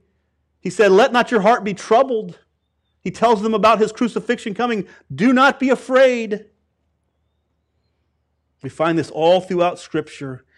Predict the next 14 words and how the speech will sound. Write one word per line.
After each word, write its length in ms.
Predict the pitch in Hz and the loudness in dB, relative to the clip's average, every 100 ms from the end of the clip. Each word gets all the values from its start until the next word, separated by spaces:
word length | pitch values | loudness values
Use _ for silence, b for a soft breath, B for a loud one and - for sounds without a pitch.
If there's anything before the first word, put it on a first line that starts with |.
| b b | b b
in 160 | 156 | -4
moments 400 | 165 185 190 165 | 0 2 0 -4
of 140 | 165 139 | -6 -2
doubt, 560 | 165 185 202 - - _ _ _ _ | 2 2 0 -4 -20 _ _ _ _
in 140 | 156 165 | -6 0
moments 360 | 175 196 190 | 0 0 -2
of 140 | 175 160 | -4 -2
miraculous, 960 | 165 165 180 185 202 180 175 - - _ _ _ _ _ - | 0 2 0 0 -2 -2 -4 -14 -20 _ _ _ _ _ -6
um, 560 | 160 156 147 135 131 _ _ _ _ _ _ | -2 -2 -4 -8 -12 _ _ _ _ _ _
mir-, 340 | 202 175 185 | -4 0 0
in 260 | 208 190 180 | 0 -2 -4
moments 340 | 170 185 190 170 | 0 0 0 -4
of 100 | 143 | -4
miracles, 800 | 165 190 202 220 220 208 - | 0 0 0 2 0 -2 -18